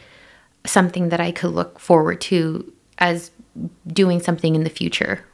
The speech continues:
with my career. So I think that no matter if you're wanting to get in hops or cherries, um, or apples, like, if, if the ag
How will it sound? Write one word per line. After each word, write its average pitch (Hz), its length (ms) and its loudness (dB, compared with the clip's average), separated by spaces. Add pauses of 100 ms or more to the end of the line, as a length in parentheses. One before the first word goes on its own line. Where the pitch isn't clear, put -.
with 175 180 -2
my 160 160 -6
career. - 640 -8 (840)
So 226 200 4
I 233 100 8
think 254 380 8
that 196 320 2 (260)
no 202 240 6
matter 196 340 4
if 196 120 -2
you're 196 120 2
wanting 185 500 2
to - 220 -4
get 165 360 -4
in 170 80 -2
hops - 920 0 (140)
or 175 140 4
cherries, 262 920 0 (580)
um, 165 680 0 (120)
or - 200 4
apples, 190 560 4
like, 170 240 -6 (100)
if, 226 380 6 (140)
if 220 240 6
the 202 160 4
ag 208 540 4